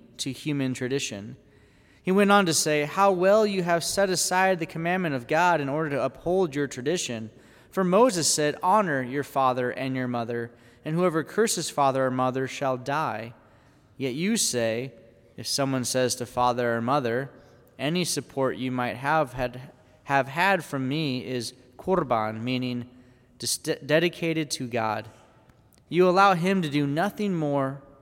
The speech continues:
for his father or mother, you nullify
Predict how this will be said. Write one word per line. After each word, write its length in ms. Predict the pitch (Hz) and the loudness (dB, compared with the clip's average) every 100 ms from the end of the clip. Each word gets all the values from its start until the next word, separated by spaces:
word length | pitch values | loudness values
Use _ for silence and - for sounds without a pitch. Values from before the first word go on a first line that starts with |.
| - | -10
for 240 | - 160 | -2 0
his 160 | 160 - | 0 0
father 480 | 143 131 131 127 | 0 2 0 -2
or 120 | 110 123 | -4 -4
mother, 520 | 120 151 120 110 117 - - - - - _ | -2 -2 -2 -6 -10 -18 -20 -20 -20 -20 _
you 120 | 147 | -6
nullify 840 | 151 139 156 160 120 - 113 104 | -4 2 2 2 0 -2 -2 -4